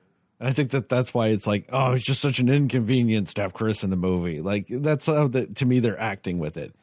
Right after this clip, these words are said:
But also, like, you have him in, have him as the young kid, 'cause he's the youngest,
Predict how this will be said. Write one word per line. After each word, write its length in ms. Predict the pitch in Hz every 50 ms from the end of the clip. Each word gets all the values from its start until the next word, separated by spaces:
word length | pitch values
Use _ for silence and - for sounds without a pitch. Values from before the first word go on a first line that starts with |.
| _ _ _ _ _ _ _ _ _ _
But 140 | _ 185 185
also, 260 | 196 220 220 - 214
like, 300 | 175 156 139 120 104 - _ _ _ _ _ _ _ _ _ _ _ _ _ _ _ _ _ _ _ _ _ _ _ _ _ _ _ _ _ _
you 140 | 165 175
have 300 | 170 147 165 233 277 269
him 160 | 269 247 196 123
in, 180 | 104 98 110
have 260 | 147 135 156 160 180
him 100 | 208 202
as 200 | 214 214 190 185
the 280 | 170 - 147 165 143 175
young 240 | 165 160 160 160 165
kid, 260 | 139 - 117 113 123
'cause 160 | - - 139 131
he's 140 | 143 151
the 100 | - 196
youngest, 600 | 180 151 131 110 107 104 117 147 - - - -